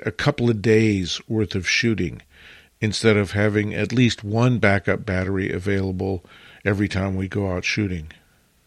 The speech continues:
As the technology continues to improve in camera manufacturing,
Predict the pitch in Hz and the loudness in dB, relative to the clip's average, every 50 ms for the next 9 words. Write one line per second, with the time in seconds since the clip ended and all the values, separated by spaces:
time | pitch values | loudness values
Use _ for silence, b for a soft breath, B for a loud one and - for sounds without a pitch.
0 | _ _ _ _ _ _ _ _ _ _ _ - - 120 120 117 104 107 123 117 | _ _ _ _ _ _ _ _ _ _ _ 0 2 4 4 2 2 2 0 0
1 | - - - - 156 151 - 139 139 147 156 190 196 196 185 139 - - 135 127 | 0 0 0 2 2 2 0 0 0 0 2 4 4 2 2 2 0 0 0 0
2 | 117 - - 117 110 98 - - 147 156 156 139 127 120 104 - - - 107 104 | 0 -2 -2 -4 -2 -2 2 2 4 4 4 4 2 2 0 -2 -2 0 0 2
3 | 101 92 - - - 139 147 156 131 92 71 69 - - B B B B B B | 2 0 -2 -2 2 4 4 6 6 4 2 0 -6 -14 B B B B B B
4 | B B 107 104 110 95 - 120 120 131 135 131 120 104 101 98 98 98 95 85 | B B -2 -2 0 0 2 4 4 4 4 4 2 2 2 0 0 -2 -4 -6
5 | - - 87 87 87 - - 71 65 - - | -4 -2 -2 -2 -2 -4 -6 -8 -8 -8 -10